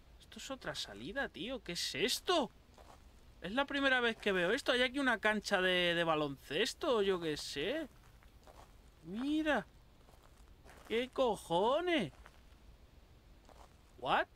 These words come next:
La primera vez que veo esto, ¿eh? Bueno, de hecho, la primera vez que veo el colegio. Lo que pasa que, a ver, sí que es verdad que yo antes he visto vídeos de fasmofobia de otros youtubers. Pero no sabía que había una cancha ahí.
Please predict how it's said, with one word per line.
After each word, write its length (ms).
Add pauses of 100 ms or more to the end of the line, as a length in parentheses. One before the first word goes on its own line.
(420)
La 120
primera 360
vez 200
que 100
veo 220
esto, 420
¿eh? 100 (1800)
Bueno, 220
de 100
hecho, 200
la 120
primera 360
vez 160
que 120
veo 140
el 80
colegio. 480
Lo 100
que 100
pasa 280
que, 80
a 80
ver, 180
sí 140
que 120
es 40
verdad 300
que 140
yo 100
antes 300
he 60
visto 300
vídeos 300
de 80
fasmofobia 800
de 60
otros 260
youtubers. 720 (1900)
Pero 180
no 140
sabía 260
que 80
había 160
una 220
cancha 420
ahí. 300